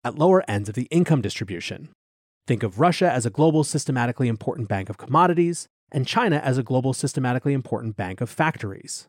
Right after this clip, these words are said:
that are the world's biggest producers of commodities and consumer goods, respectively, providing two pillars of the low inflation world we described above.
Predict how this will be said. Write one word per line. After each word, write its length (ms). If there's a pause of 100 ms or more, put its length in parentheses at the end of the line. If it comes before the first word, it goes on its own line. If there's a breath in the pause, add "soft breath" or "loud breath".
(300)
that 120
are 40
the 80
world's 280
biggest 320
producers 400
of 120
commodities 540
and 120
consumer 420
goods, 240
respectively, 680 (340)
providing 340
two 160
pillars 400
of 80
the 80
low 160
inflation 400
world 260
we 60
described 380
above. 520